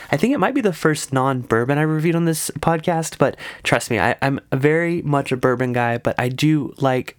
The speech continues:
you know, exploring in Scotch and Irish whiskey. Um, I, I don't stick to just bourbon, so hopefully you guys are okay with that. I'll definitely keep it primarily bourbon focused, especially with the reviews, but I figure since this is a special occasion, uh, you know, just winning this prestigious title,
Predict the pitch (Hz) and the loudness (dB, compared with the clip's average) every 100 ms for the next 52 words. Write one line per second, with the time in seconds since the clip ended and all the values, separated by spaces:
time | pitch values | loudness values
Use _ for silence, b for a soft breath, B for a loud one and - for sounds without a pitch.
0 | - 123 117 107 - - 127 113 - 139 | -2 0 0 -2 -2 -2 0 0 -2 0
1 | 131 - 78 - 120 123 - 127 120 - | 0 -2 -4 -2 0 0 0 -2 -2 0
2 | 117 123 B B B B 113 110 104 131 | -2 -4 B B B B -4 -2 0 0
3 | 135 139 - - 147 - 123 - 120 - | 0 0 0 0 -2 -2 -2 0 -2 -2
4 | 113 101 104 123 98 98 - B B - | -2 -2 -4 -4 -2 -2 -4 B B 0
5 | 247 247 226 220 226 214 208 - 202 202 | 0 0 0 0 0 0 0 0 0 2
6 | 196 185 160 147 170 165 165 165 156 - | 0 0 0 0 0 0 0 0 0 -2
7 | - - - 147 143 135 135 135 127 127 | -4 -4 0 0 2 0 0 0 0 0
8 | 127 127 - 127 131 - - - - 135 | 0 -2 0 0 0 -2 -6 -4 0 0
9 | 127 120 123 120 113 117 - 113 120 B | 0 0 0 0 0 0 0 -2 -2 B
10 | B B 135 139 127 - 127 123 117 120 | B B 0 2 0 -2 -2 -2 -2 0
11 | 123 - 117 - 117 117 117 117 104 104 | 0 0 -2 0 0 0 -2 0 0 0
12 | 110 104 107 131 - 127 120 113 117 - | 0 -2 0 -2 0 0 0 -2 -4 -4
13 | - 156 139 - - 180 202 208 | -2 0 0 -4 -2 0 0 -4